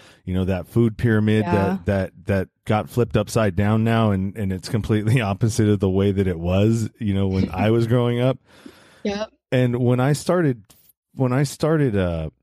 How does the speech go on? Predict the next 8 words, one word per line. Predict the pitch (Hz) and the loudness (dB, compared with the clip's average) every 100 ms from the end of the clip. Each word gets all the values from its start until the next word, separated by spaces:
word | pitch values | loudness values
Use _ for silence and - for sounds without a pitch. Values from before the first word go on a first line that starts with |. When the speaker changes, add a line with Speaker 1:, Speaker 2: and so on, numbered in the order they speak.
| _ _ _ _ _ - | _ _ _ _ _ -6
Speaker 1:
realizing | 113 110 175 214 113 101 98 92 | -2 2 2 2 -2 -4 -6 -6
that, | 92 95 92 | -4 -4 -6
and | 101 98 | -8 -8
'cause | 101 120 | -8 -4
I | 127 | -2
got | 143 | 0
into | 107 92 | -2 -4
keto, | 82 120 101 80 80 | -6 -4 -2 -4 -8